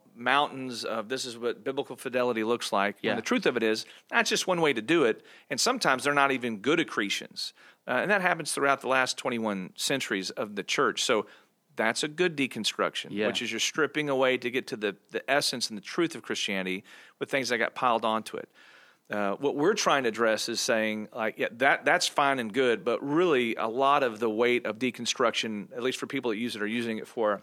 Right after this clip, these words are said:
Speaker 1: "I'm gonna wander away from the faith."
Speaker 2: Right.
Speaker 1: And, and Christianity's not, not only is it not good, it's toxic,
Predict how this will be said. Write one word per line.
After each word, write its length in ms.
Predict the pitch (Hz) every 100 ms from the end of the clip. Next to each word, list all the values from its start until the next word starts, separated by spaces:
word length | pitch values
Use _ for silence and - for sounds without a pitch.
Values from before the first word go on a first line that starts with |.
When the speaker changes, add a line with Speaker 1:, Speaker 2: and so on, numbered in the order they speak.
| _
Speaker 1:
"I'm 100 | 123
gonna 140 | 131 113
wander 360 | 101 107 110 107
away 180 | 101
from 160 | 101 110
the 80 | 95
faith." 360 | - 98 101
Speaker 2:
Right. 60 | -
Speaker 1:
And, 160 | 98 90 - - - -
and 180 | 117 107
Christianity's 640 | - 160 - 123 123 107
not, 280 | 123 120 - _ -
not 140 | 151
only 140 | 165 135
is 120 | 117
it 80 | 123
not 200 | 123 113
good, 280 | 120 113 -
it's 220 | 101 -
toxic, 680 | - 127 120 - - 95